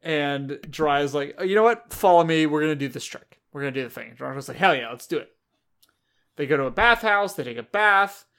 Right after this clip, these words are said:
They go, uh, Jiraiya asks him, like, "Yo, like, are you, are you hungry?" Naruto, as always, is hungry. "What do you wanna eat?"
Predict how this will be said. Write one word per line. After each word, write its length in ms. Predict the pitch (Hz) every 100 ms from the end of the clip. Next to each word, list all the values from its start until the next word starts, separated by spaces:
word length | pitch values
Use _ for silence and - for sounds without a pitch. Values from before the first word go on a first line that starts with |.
| _ _
They 100 | 139
go, 500 | 135 131 127 127 127 - _ _ _ _ - 165 -
uh, 300 | 170 147 135 131
Jiraiya 320 | 147 151 156
asks 400 | 143 143 - -
him, 140 | 156
like, 240 | 143 135 139
"Yo, 260 | 196 165 160
like, 200 | 147 135 135 - _
are 120 | 143
you, 360 | 143 131 143 131
are 100 | 131
you 140 | 131 123
hungry?" 340 | 160 185 233 156 127 135 - _
Naruto, 560 | 151 131 123 127 120 117 _ _ _ _ -
as 180 | - 127
always, 300 | 123 120 127
is 120 | 131
hungry. 360 | 127 120 143 220 - _ _ _ _
"What 240 | 185 135 151
do 80 |
you 40 | 127
wanna 140 | 135
eat?" 360 | - 226 175